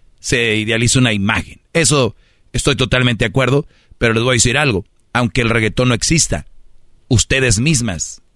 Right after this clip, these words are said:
lo hacen en redes sociales, por ejemplo, en Instagram, que yo le llamo el catálogo de ustedes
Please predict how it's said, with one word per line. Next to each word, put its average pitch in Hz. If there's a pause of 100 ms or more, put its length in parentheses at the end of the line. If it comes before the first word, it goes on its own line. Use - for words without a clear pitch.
(140)
lo 117
hacen 127
en 104
redes 120
sociales, 117
por 110
ejemplo, 117
en 107
Instagram, 110 (420)
que 120
yo 120
le 127
llamo 117 (300)
el 110
catálogo 104 (420)
de 107
ustedes 117